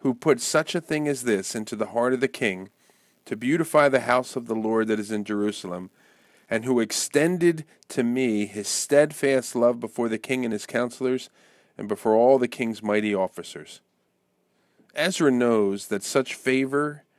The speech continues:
and generous, broad support could only be granted because God was putting such things into the heart of the king. And so he gives thanks,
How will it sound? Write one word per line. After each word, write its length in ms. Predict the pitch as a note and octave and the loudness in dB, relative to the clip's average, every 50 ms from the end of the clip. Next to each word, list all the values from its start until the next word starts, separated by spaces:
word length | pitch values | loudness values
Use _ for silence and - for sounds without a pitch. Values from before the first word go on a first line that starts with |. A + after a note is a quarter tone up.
| _ _ _ _ - | _ _ _ _ -8
and 200 | G#2+ G#2+ G#2+ G2 | -8 -8 -8 -6
generous, 580 | - A2+ B2 C3 C#3 C#3+ C#3+ C#3+ D3 C#3+ - | -2 0 2 2 4 4 4 4 2 2 0
broad 420 | - - A2+ A2+ A#2 A#2+ B2+ B2+ - | -2 2 4 6 8 8 6 4 2
support 720 | - - A#2+ G2+ - - - C3 B2+ C#3 D3 C#3+ - _ _ _ _ _ _ _ _ _ _ _ _ _ - | -4 -6 -8 -8 -8 -4 2 4 4 4 4 2 -2 _ _ _ _ _ _ _ _ _ _ _ _ _ -8
could 200 | - - C3 A#2+ | -4 0 2 2
only 260 | B2+ C#3 D3+ D3+ D3 | 2 2 2 0 0
be 140 | C#3+ C#3 B2 | 0 0 0
granted 360 | A#2+ A#2+ A2+ A2 G#2 G#2+ G2+ | 2 2 2 0 0 -2 -6
because 300 | - A2 G2 A2+ G2+ - | -8 -6 -6 -6 -6 -2
God 320 | - A2 A2 A2 A2 G#2 G#2+ | 2 2 4 4 2 0 -4
was 120 | G2+ - | -8 -8
putting 300 | - - A#2+ G#2 G2 G2 | -6 -6 -4 -4 -4 -6
such 300 | - - A2 F#2+ - - | -6 -6 -6 -6 -6 -6
things 320 | - G#2+ G2+ G2 F#2+ G2 | -6 -6 -6 -6 -8 -10
into 220 | G2 F#2 F2+ - F#2+ | -12 -12 -10 -10 -10
the 80 | F#2+ | -8
heart 220 | F#2 G2 F#2+ F#2 F#2 | -6 -4 -4 -4 -6
of 60 | F2 | -6
the 60 | F#2 | -10
king. 320 | - - - F#2 E2 D#2+ - _ _ _ _ _ _ _ _ _ _ _ _ _ _ _ - | -12 -12 -12 -12 -12 -12 -16 _ _ _ _ _ _ _ _ _ _ _ _ _ _ _ -12
And 100 | G#2 G2+ | -12 -6
so 200 | - A#2 G#2 G#2+ | -2 0 2 2
he 80 | A2 | 2
gives 320 | A#2 A#2+ A2+ G#2+ - - - | 2 0 0 -2 -2 -2 0
thanks, 500 | C3 A#2 G#2+ F#2+ - - - - - | 2 2 2 0 -4 -8 -10 -10 -12